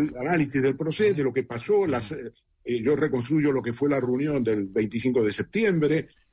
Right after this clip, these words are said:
cómo termina, eh, en Cataluña, en la Generalitat, y luego pues pongo un anexo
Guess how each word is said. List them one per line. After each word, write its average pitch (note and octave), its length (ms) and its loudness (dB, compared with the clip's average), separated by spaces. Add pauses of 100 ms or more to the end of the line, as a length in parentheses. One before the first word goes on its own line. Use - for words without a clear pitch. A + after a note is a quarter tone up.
cómo C3+ 220 0
termina, D3 720 0 (300)
eh, G#2 460 0
en G#2 80 -2
Cataluña, C3+ 720 2
en G2 180 0
la F#2+ 120 -2
Generalitat, G2+ 760 0
y C#3 120 2
luego G3 360 2
pues E3+ 320 -4
pongo G#3+ 240 0
un G#3+ 80 0
anexo A3 600 0